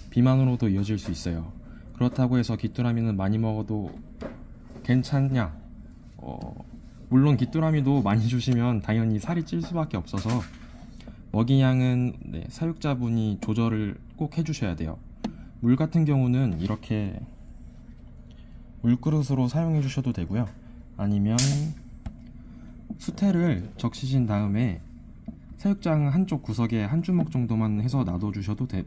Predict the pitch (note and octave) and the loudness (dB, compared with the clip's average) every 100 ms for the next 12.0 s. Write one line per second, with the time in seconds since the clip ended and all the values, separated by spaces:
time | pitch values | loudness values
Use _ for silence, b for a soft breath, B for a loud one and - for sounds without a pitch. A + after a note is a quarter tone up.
0 | - - F#2 E2+ E2 - - B B B | -8 -4 0 0 -2 -10 -8 B B B
1 | B - A#2+ A2+ A#2 A#2 D3 C3+ C3 E3+ | B -4 0 4 6 6 6 6 6 6
2 | E3+ D#3 C#3 B2 A#2 - E3 D3+ B2+ G#2+ | 4 4 4 2 0 -2 -2 0 2 2
3 | G#2+ A2 A2+ A2 G#2+ C#3+ C#3+ B2 G2+ A#2 | 4 4 4 4 4 2 2 0 2 0
4 | - - G#2 A#2 G#2 F2+ G2 G2 F#2 G2+ | -2 -4 -2 0 0 0 2 2 2 0
5 | A2+ F2+ E2+ E2+ F#2 - D#2+ D#2+ D2+ - | 0 -2 -4 -2 0 -2 -4 -6 -8 -10
6 | - B B B B B - - - - | -16 B B B B B -12 -10 -10 -14
7 | - - - B B B - - E2+ - | -18 -18 -18 B B B -12 -8 -8 -6
8 | - - F#3 G3 E3 B2 A2 A#2 - A2+ | -8 -2 0 2 4 4 4 2 0 2
9 | C#3+ C#3 B2 - G#2+ G#2 G2+ A#2+ A2 D#2+ | 4 4 2 0 0 0 0 2 0 -2
10 | G2+ - A2 G#2 E3+ F#3 F3 C#3+ A#2 G#2+ | -4 -2 -2 0 0 2 2 0 0 0
11 | F2+ E2+ F#2+ F#2 F2+ G2+ - A#2+ - F#2 | -2 -2 -4 -2 0 -2 0 -2 0 -4